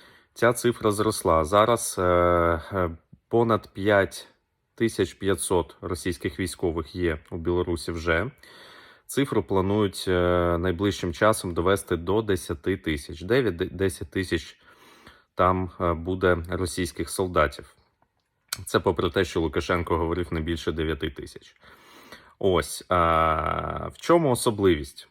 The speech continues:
Е, російських, е, солдатів привозять на полігони в Білорусь, і тренування на цих полігонах вони будуть, е, проходити до кінця листопада.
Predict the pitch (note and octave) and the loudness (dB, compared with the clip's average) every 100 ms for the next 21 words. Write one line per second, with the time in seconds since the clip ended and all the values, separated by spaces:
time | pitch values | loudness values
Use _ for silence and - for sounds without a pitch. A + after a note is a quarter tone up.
0 | - F2+ E2+ G#2 - D#3 - A2+ - A2+ | -8 0 0 0 0 -2 0 -2 -2 0
1 | G#2+ G2 F#2+ F#2 - G#2+ G#2 A#2+ - F2 | 2 4 2 0 -2 -2 4 4 4 -4
2 | G#2 F#2+ G2 F2 D#2 F#2+ A#2 A2+ B2 D3+ | -2 2 2 0 -2 -2 0 0 2 0
3 | D3 B2 B2+ B2+ A#2 A2 - _ _ - | 0 -2 0 0 -2 -4 -8 _ _ -20
4 | _ - - - _ G2+ F#2+ F#2 F2+ - | _ -20 -20 -20 _ -2 0 2 0 2
5 | A2 A2 A2 A#2 C3 B2+ A2+ G#2 G2 - | 2 4 4 4 4 2 -2 -2 -4 -4
6 | G#2 - G2 - A2 A2+ F#2+ F2+ F2+ G2+ | -6 -2 2 2 2 2 0 -2 -2 -2
7 | F#2 F#2 E2+ - - F2 E2+ D2+ - F#2 | -2 -2 -4 -8 -6 -2 -2 -4 -4 -4
8 | - G#3+ G2+ E2+ E2+ E2 G#2 G2+ F2+ G2+ | 0 0 0 -2 -4 0 -2 -2 -2 0
9 | F#2+ F2+ - F2+ F2+ E2 D2+ | 0 -2 -4 -4 0 -2 -4